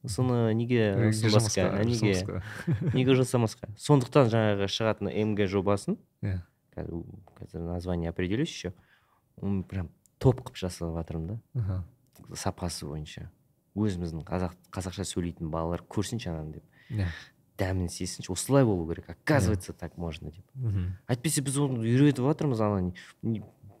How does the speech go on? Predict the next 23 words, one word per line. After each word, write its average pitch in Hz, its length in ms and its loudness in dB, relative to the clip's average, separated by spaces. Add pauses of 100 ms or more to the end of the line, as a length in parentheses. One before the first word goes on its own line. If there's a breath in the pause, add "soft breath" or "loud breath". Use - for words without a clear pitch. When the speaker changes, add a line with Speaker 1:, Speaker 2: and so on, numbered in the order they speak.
Speaker 1:
любой 120 320 4
нәрсе, 101 260 2
ауыл 104 340 6
туралы, 101 420 4
любой 110 320 2
нәрсе 90 220 -4
сол, 107 280 0
анау, 107 280 -2
мынау 101 280 -2
араласып 98 420 0
кеткен, 127 220 -4
бірдеңе, 95 280 -6
бірдеңе, 113 280 -6
бүйтіп - 1080 -10
соған 85 280 -6
риза, 120 240 0
олар 101 280 0
да 104 80 0
көреді, 110 300 -2
олар 101 180 0
да 104 60 -2
сонымен 110 380 0
өседі. 131 320 -4